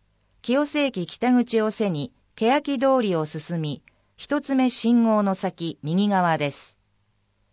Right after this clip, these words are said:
地図終わり。電話、零四二四九五の六二一一。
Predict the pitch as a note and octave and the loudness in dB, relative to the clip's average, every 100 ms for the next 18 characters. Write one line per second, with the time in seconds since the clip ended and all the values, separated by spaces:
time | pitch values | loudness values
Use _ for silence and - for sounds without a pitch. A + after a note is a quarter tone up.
0 | _ - A#3+ G3 D#3+ - D3 C#3+ C#3+ B2+ | _ -10 -6 -6 -8 -8 -4 -2 -4 -8
1 | - _ _ _ _ _ _ _ _ _ | -16 _ _ _ _ _ _ _ _ _
2 | _ _ _ _ _ _ - G3 B3 B3 | _ _ _ _ _ _ -4 0 2 4
3 | A3 F#3+ - _ _ _ - E3 A#3+ D4+ | 2 0 -6 _ _ _ -8 2 4 4
4 | D4 C#4+ C4 F#3+ E3 D#3 - _ _ _ | 4 2 2 2 0 -4 -6 _ _ _
5 | E3+ G#3 C#4 C#4+ - C#4+ C4 G#3 F#3+ G3+ | -2 2 2 0 -4 -4 -2 -2 0 0
6 | C#3+ C#3 - E3 F3 C#4 C#4 C4+ B3 E3+ | 0 -4 -6 -8 -6 -2 0 2 2 0
7 | - C#3+ - F3+ D#3 - B2 | -6 -10 -8 -6 -8 -10 -14